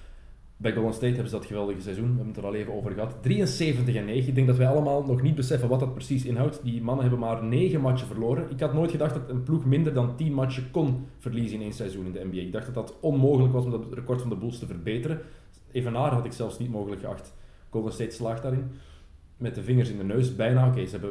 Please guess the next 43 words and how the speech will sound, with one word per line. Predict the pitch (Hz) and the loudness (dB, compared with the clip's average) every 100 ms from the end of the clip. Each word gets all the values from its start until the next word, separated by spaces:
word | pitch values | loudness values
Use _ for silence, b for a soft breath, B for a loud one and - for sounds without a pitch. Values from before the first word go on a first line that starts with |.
| - | -8
het | - | -10
geluk | - 110 123 | -6 -4 -2
ook | 127 | 0
wel | 127 110 | 0 0
mee | 113 123 | 0 0
gehad, | 131 127 B B | -2 -4 B B
af | - 117 | -6 -4
en | |
toe. | 123 147 - | -2 -2 -4
Maar | 104 101 | -8 -8
elke | 113 113 127 | -6 -4 -2
ploeg | 123 131 127 | 4 4 4
moet | 123 127 | 4 4
dat | 127 | 4
hebben | 120 131 | 2 2
in | |
het | 123 - | 2 0
se-, | - | -8
seizoen. | - 123 117 139 135 - - - | -4 -2 0 0 -2 -8 -18 -20
Het | - | -10
gebeurt | 113 113 | -2 0
bij | 95 | 2
elk | 107 120 - | 2 2 0
team | 131 | 2
zo. | 123 135 B B B B | 2 0 B B B B
Als | 117 123 | -4 0
je | 151 131 120 | 0 -2 -4
die, | 135 | -2
gewoon | 131 135 | 0 2
die | 127 | 2
statistieken | 127 123 - 165 151 | 0 -4 -4 -2 0
alleen | 120 139 | 2 2
al | 123 | 2
ziet, | 117 | -2
oké, | - | -4
je | 110 | -4
hebt | 107 | -4
die | 117 113 | -4 -4
drieënzeventig | 127 123 127 123 - | 4 4 4 0 0
overwinningen. | 110 107 104 101 101 | -4 -4 -6 -8 -2
Meeste | 123 135 151 | 0 0 -2
uitzeges | 147 156 - 143 123 | 0 0 0 0 0
ooit, | 127 160 160 | 0 -2 -2